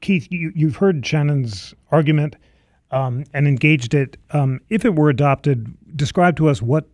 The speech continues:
kind of speech you think would be restricted on campus, um, how it would be restricted, and, uh, whether or not you think that's a good idea.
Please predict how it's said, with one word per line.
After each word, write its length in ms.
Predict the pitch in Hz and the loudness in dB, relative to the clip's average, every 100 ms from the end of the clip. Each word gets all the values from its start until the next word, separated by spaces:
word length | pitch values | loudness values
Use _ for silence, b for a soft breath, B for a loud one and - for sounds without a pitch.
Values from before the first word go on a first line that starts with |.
| _ | _
kind 240 | - 170 147 | -6 -2 0
of 260 | 110 101 - | -2 -6 -16
speech 460 | - 160 127 - | -6 -2 -2 -2
you 100 | 147 | -4
think 300 | 135 - 131 - | -2 -2 -4 -2
would 240 | 131 110 | -4 -4
be 240 | 107 127 123 | -4 -2 -2
restricted 460 | 113 - 175 180 | -6 -4 -2 -2
on 300 | 160 151 147 - _ | -2 -2 -4 -10 _
campus, 520 | - 151 165 156 - _ b b b - | -4 -2 -4 -6 -10 _ b b b -6
um, 160 | 113 | -4
how 240 | 101 135 175 | 0 0 0
it 100 | 165 | -2
would 180 | 170 | -2
be 180 | 143 170 | 0 0
restricted, 760 | 156 151 - 147 170 160 139 - | 0 -4 -4 -4 -2 -2 -4 -10
and, 640 | 139 123 123 120 117 110 - | -6 -2 -2 -2 -4 -6 -6
uh, 180 | 120 117 | -6 -4
whether 240 | 123 131 | -2 0
or 20 | |
not 200 | 127 139 | 0 -4
you 80 | 107 | -4
think 140 | 135 | -4
that's 180 | 135 131 | -2 -4
a 20 | |
good 140 | 131 139 | -2 -2
idea. 280 | 139 180 | -2 -6